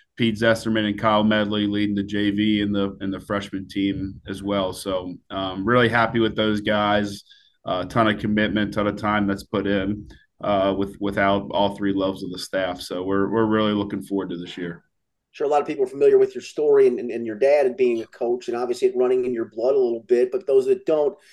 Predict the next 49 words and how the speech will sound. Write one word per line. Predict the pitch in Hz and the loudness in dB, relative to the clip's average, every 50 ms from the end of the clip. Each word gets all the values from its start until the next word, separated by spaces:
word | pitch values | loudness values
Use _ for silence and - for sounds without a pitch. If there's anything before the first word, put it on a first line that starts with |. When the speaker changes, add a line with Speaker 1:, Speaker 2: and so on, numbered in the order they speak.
| _ _ _ _ _ | _ _ _ _ _
Speaker 2:
your | 117 113 | -2 2
dad, | 127 131 131 127 117 | 4 6 6 4 4
Dan, | 135 135 135 131 | 4 4 4 6
a | 131 | 4
longtime | 131 127 131 127 127 135 127 120 - | 4 4 2 0 0 -2 -4 -2 -2
coach | - 131 123 - | 0 0 0 -2
at | - - | -4 -10
LaSalle, | - - - 147 139 131 131 127 127 - - - _ | -10 -6 -2 0 2 2 2 2 0 -2 -6 -6 _
very | - 139 139 131 | 4 6 6 6
successful | 131 127 120 - - 123 123 - - 120 - | 4 0 -6 -2 -2 -2 -2 -2 -6 -4 2
coach. | 143 139 135 - - - - - - - - _ _ _ | 4 4 4 2 -2 -14 -20 -20 -20 -20 -20 _ _ _
Do | - 170 | 4 6
you | 185 | 6
lean | 196 220 226 | 8 8 10
on | 214 202 | 10 10
him | 175 220 254 254 | 10 8 8 8
much | 254 285 285 277 | 8 6 6 6
at | - 269 | 6 8
all, | 277 277 | 10 10
or | 277 233 | 10 8
does | 190 | 6
he | 214 190 - | 2 -4 -6
stay | - - - 208 196 | -2 4 6 8 8
out | 190 185 165 | 8 8 6
of | 123 113 | 4 0
it? | 107 - _ _ _ _ _ _ - - _ _ _ _ _ _ _ - | -8 -14 _ _ _ _ _ _ -20 -20 _ _ _ _ _ _ _ 4
Speaker 1:
Um, | 139 143 160 165 160 156 151 | 6 8 10 10 8 8 6
I, | 113 147 147 - - 143 156 | 6 6 6 6 6 6 6
I | 165 | 6
do | 131 127 160 170 180 180 | 6 8 8 10 10 10
lean | 170 165 165 160 156 | 8 8 8 8 8
on | 151 151 147 147 | 6 6 4 4
him. | 139 143 139 143 143 147 151 151 - - - | 4 4 4 4 4 4 2 0 -2 -2 -2
Uh, | 120 120 120 117 117 110 | 2 4 4 4 4 2
he, | 120 143 143 | 2 2 2
he | 139 139 131 143 147 147 | 2 0 2 2 2 2
stays | 143 - - 143 143 143 143 135 | 2 -2 -4 -2 -2 0 0 0
out | 131 127 127 131 131 | 0 0 0 0 0
of | 135 131 135 | -2 -4 -4
it | 135 135 127 | -6 -6 -4
in | 127 120 120 | -4 -6 -6
terms | 120 135 127 127 123 123 120 117 117 | -4 0 0 2 2 2 0 -2 0
of | 117 117 113 113 113 113 110 107 104 101 101 - _ _ _ _ _ _ _ _ _ _ | 0 0 2 2 2 2 0 -2 -6 -10 -14 -18 _ _ _ _ _ _ _ _ _ _
him | - 123 123 123 123 120 | -4 0 2 2 4 4
reaching | 123 123 120 - 131 120 | 4 2 0 0 0 0
out | 113 113 - | 0 0 -2
to | 117 | -2
me | 113 117 117 120 120 117 113 110 | -2 0 0 0 0 0 0 0
and, | 107 104 104 101 101 104 | 0 0 -2 -4 -6 -8